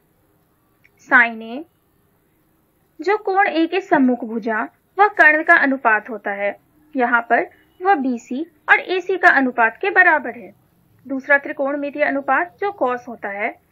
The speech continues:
जो संलग्न भुजा व कर्ण का अनुपात होता है। तीसरा टैन, जो सम्मुख भुजा व संलग्न भुजा का अनुपात होता है, जिसे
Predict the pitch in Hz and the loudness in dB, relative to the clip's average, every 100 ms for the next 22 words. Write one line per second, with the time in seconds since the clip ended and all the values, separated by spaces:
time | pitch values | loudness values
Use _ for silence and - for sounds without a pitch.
0 | _ _ - 339 415 - 320 247 240 240 | _ _ -8 -4 -4 0 2 4 4 2
1 | 269 269 254 269 - _ _ 403 440 - | -6 -4 -2 -4 -4 _ _ 0 0 4
2 | 302 294 302 320 285 254 247 202 - 196 | 4 4 -2 -2 0 -4 -6 -10 -10 -18
3 | 170 190 190 190 _ _ _ _ _ _ | -18 -20 -18 -20 _ _ _ _ _ _
4 | _ _ _ _ _ _ _ _ _ _ | _ _ _ _ _ _ _ _ _ _
5 | _ 320 302 - 339 359 - _ 269 220 | _ -6 -6 0 2 0 -6 _ 4 4
6 | 196 196 _ _ _ _ _ _ 247 254 | 0 -12 _ _ _ _ _ _ -10 -8
7 | 254 269 247 285 269 294 269 339 480 _ | -6 -6 -4 -6 -4 -4 0 0 0 _
8 | _ 415 415 381 359 339 330 339 302 254 | _ -4 2 2 6 4 4 -2 -2 -2
9 | 240 254 339 - _ _ 277 285 302 277 | 0 0 -2 -6 _ _ 0 0 2 4
10 | 233 233 208 - 202 208 214 - _ _ | 4 0 -14 -14 -14 -14 -18 -20 _ _
11 | _ _ - 269 - 220 254 | _ _ -8 -8 -4 -4 -4